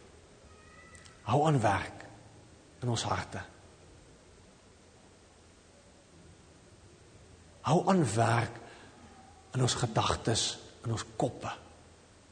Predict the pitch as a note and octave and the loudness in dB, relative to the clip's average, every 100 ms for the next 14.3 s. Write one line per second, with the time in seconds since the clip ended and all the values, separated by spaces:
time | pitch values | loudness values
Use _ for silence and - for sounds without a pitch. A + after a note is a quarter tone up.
0 | - - - - - - - - - - | -20 -20 -20 -20 -20 -20 -20 -20 -20 -20
1 | - - - - - - - - - - | -20 -20 -20 -20 -20 -20 -20 -16 2 8
2 | F#3+ A#3+ A#3+ G#3 G3 F3+ - - G#3+ G#3 | 12 12 12 12 10 10 4 8 8 8
3 | F3 D#3 D3 C#3 - - - - - F3 | 6 8 8 6 2 -8 -12 -12 4 8
4 | D#3+ D#3+ D#3 D#3 D3 A2 A#2 F3+ F3+ D#3+ | 10 8 8 8 6 4 8 10 12 10
5 | D#3 D3 - C#3 C3+ B2+ B2+ C#3 D3+ C#3+ | 10 4 4 2 4 6 6 8 10 8
6 | A#2 G#2+ F#2 - - - - - - - | 8 2 0 -10 -14 -18 -20 -20 -20 -14
7 | G#2 A#2+ - G3+ D3+ D3 C3 B2+ A#2 - | -6 -6 2 4 6 6 6 6 2 -4
8 | - - - - - - - - - A2+ | -8 -14 -18 -20 -20 -20 -20 -18 -10 -4
9 | F#2+ G2 - - - - - - - - | -2 -2 -6 -8 -6 -6 -8 -16 -20 -20
10 | - - - - - - - - - - | -20 -20 -20 -20 -20 -20 -20 -20 -20 -20
11 | B4 A4+ A4 A4+ A4+ A4 A#4+ A#4+ A4+ - | -20 -20 -20 -20 -20 -20 -20 -20 -20 -20
12 | - B4+ - - - - - - - - | -20 -20 -20 -20 -20 -20 -20 -20 -20 -6
13 | D3 F#3+ F3+ B2 A#2+ E3 G3 F3 D#3+ D3+ | 0 4 4 4 8 10 12 12 10 10
14 | C3+ A#2 | 6 2